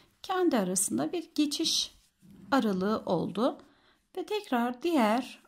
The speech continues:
araya giriyorum. Trabzanların üzerine batmıyoruz. Sadece araya giriyoruz. Diğer araya ikişer trabzan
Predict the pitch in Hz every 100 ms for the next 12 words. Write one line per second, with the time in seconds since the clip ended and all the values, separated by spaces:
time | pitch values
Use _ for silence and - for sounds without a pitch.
0 | _ - 190 170 220 254 277 262 262 277
1 | 285 277 285 240 254 254 247 311 - 214
2 | 202 196 220 320 349 285 - 165 143 175
3 | - - 285 180 196 - 370 - - -
4 | _ _ 330 262 196 175 185 156 160 277
5 | 311 - 370 359 302 285 202 185 196 240
6 | - 285 - 339 330 320 185 170 170 -
7 | 175 180 254 -